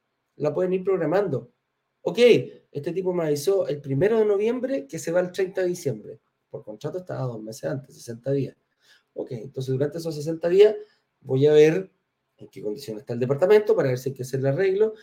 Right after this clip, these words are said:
y voy a empezar a buscar un, un, un, eh, un nuevo arrendatario.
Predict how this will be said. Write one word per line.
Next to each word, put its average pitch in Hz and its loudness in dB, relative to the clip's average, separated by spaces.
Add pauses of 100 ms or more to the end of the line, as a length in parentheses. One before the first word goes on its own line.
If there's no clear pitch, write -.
(120)
y 147 -4
voy 170 2
a - 0
empezar 180 -4
a 180 2
buscar 170 0
un, 180 -2
un, 131 -4 (460)
un, 139 0
eh, 131 2
un 127 0
nuevo 180 6
arrendatario. 156 0